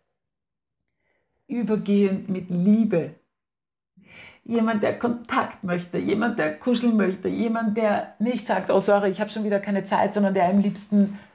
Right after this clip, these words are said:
ah, mal die nächsten vierzehn Tage mit, mit der neuen Liebe abtauchen möchte, irgendwo im siebten Himmel und auf der Wolke Nummer weiß ich nicht was, ja. Ähm, in dem Moment, wo du dann so bist,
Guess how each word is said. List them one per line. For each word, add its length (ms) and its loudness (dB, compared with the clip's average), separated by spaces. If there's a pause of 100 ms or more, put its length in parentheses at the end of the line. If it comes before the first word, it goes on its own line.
(300)
ah, 480 2
mal 180 0
die 100 -4
nächsten 280 -4
vierzehn 320 -2
Tage 320 2
mit, 460 -2
mit 200 -2
der 120 4
neuen 320 0
Liebe 400 -2
abtauchen 520 0
möchte, 280 -2
irgendwo 680 2 (420)
im 480 2 (640)
siebten 380 2
Himmel 520 4
und 260 2
auf 180 2
der 160 4
Wolke 340 2
Nummer 400 2
weiß 200 2
ich 100 -14
nicht 180 -6
was, 160 -2 (220)
ja. 300 0 (500)
Ähm, 400 0 (2750)
in 160 -4
dem 100 2
Moment, 260 2
wo 60 0
du 60 -2
dann 160 0
so 180 2
bist, 480 -4